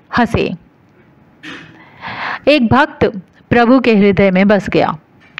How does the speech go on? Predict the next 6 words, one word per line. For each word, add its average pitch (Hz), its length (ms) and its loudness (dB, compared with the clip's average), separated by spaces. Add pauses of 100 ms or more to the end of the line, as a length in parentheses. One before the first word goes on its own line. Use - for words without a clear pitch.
(280)
नामदेव 208 520 2
को 208 80 2
देखकर 196 440 2
प्रभु 208 300 2
हंस 233 240 2
पड़े। 165 300 0